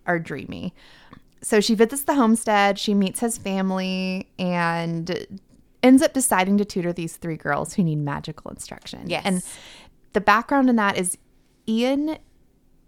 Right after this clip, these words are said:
Speaker 1: Ian's mother was a witch, so he learned to see what magic looked like.
Speaker 2: Mm-hmm.
Speaker 1: So he could see, even though he wasn't a witch, he was so in tune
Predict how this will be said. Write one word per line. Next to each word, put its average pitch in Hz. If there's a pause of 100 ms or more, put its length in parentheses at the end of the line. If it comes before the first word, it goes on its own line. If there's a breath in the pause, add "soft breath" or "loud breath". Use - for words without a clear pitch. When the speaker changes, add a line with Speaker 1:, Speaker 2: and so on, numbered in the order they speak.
(260)
Speaker 1:
Ian's 240
mother 196
was -
a 269
witch, 285 (340 soft breath)
so -
he 226
learned 214
to 220
see 190
what 185
magic 175
looked 160
like. 214
Speaker 2:
Mm-hmm. 180
Speaker 1:
So 196
he 233
could 226
see, 202 (120)
even 202
though 196
he 269
wasn't 196
a 170
witch, 160
he -
was 190
so 190
in 185
tune 170